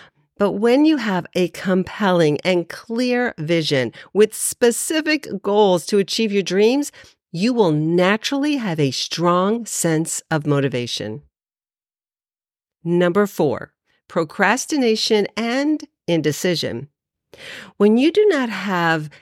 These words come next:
an inspired future vision and you lack clarity on your dreams and goals, it becomes easier to procrastinate or become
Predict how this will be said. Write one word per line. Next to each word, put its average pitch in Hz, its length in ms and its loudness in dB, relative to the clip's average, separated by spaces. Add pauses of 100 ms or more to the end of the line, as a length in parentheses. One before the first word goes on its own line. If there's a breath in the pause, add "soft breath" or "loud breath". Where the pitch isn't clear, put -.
an 180 100 0
inspired 175 960 -2
future 208 640 -2
vision 151 640 -2 (160 soft breath)
and 160 240 4
you 156 100 2
lack 185 420 -2
clarity 180 480 2
on 151 120 2
your 143 100 2
dreams 170 340 -2
and 151 160 0
goals, 156 440 -4 (340 loud breath)
it 254 300 0
becomes 202 540 -2 (260)
easier 165 560 0
to - 140 -2
procrastinate 165 840 0
or 190 160 2
become 151 460 -2